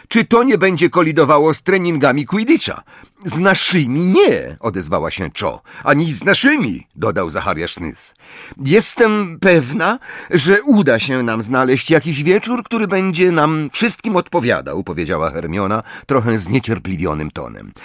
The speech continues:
„Ale trzeba pamiętać, o czym mówimy. To przecież ważna sprawa. Mówimy o nauczeniu się obrony przed śmierciożercami w-, Voldemorta”.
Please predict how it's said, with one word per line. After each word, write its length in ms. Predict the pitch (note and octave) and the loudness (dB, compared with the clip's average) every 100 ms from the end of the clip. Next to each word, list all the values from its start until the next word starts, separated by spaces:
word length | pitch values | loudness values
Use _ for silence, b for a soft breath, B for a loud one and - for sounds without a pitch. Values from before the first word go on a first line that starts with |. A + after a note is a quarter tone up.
| B | B
„Ale 200 | D3+ D3+ | 2 2
trzeba 340 | - G#3 G#3 G#3+ | 2 -2 -2 -2
pamiętać, 580 | F#3 D3+ G#2 F2 C3 | 0 0 0 -2 -4
o 260 | - D#3+ F#3+ | -2 2 2
czym 340 | - G3 G3 | 2 -2 -2
mówimy. 800 | E3+ F3 E3+ F3+ A3 D3+ B1+ B1 B B B - | -2 -2 -4 -6 -6 -6 -8 -16 B B B 0
To 120 | E3 | 0
przecież 360 | - E3+ D3+ | 0 0 0
ważna 440 | B2+ D#3+ F3+ D3 E3 | 2 4 2 0 -2
sprawa. 540 | - - A3+ F#3 - | -2 -4 -2 -2 -2
Mówimy 400 | G#2+ B2 F3 G3 | -2 -2 -2 0
o 140 | E3+ D#3 | 2 2
nauczeniu 840 | D#3 D3+ D#3+ B2+ - F3+ G#3 A3 | 2 0 -2 -6 -4 -2 -2 -4
się 260 | - F#3+ - | -2 -4 2
obrony 800 | D#3+ C3+ D#3+ F3 C#3+ D3 F3+ - B B B | 2 4 4 4 2 -2 -6 -10 B B B
przed 240 | - F#3+ - | -4 -2 -2
śmierciożercami 1400 | - C3+ E3+ G#3+ - - F#3+ D#3+ E3 - - F#3 F#3 G3+ | -2 2 4 4 0 -2 0 2 0 0 0 2 2 -4
w-, 200 | - G3 B B - A3 | -6 -8 B B -12 -2
Voldemorta”. 920 | F3 F#3+ F#3+ G#3 G#3+ G#3 A#2 - - | 4 4 4 4 4 2 0 -6 -16